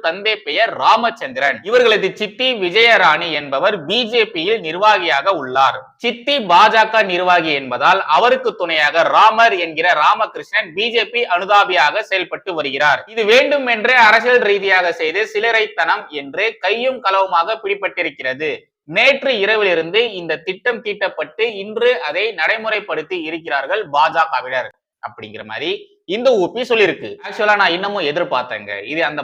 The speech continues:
பிராமணர்கள் செய்த செய்தி, இது இந்த பிராமணர்கள் செய்த செய்தி, இது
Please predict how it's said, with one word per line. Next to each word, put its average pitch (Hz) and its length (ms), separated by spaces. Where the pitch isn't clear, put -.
பிராமணர்கள் 147 600
செய்த 113 160
செய்தி, 107 260
இது 196 100
இந்த 220 180
பிராமணர்கள் 165 540
செய்த 135 180
செய்தி, 117 260
இது 220 80